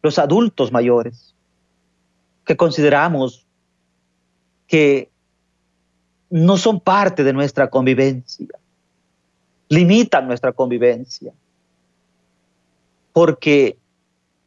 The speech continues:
ya en la mesa provoca un desorden cuando estamos con amigos, y por eso lo aparto. Otro mundo es posible.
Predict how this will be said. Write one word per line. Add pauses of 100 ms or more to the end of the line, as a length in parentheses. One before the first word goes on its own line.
(160)
ya
en
la
mesa (920)
provoca
un
desorden (560)
cuando
estamos (100)
con
amigos, (400)
y
por
eso
lo
aparto. (840)
Otro
mundo (540)
es
posible.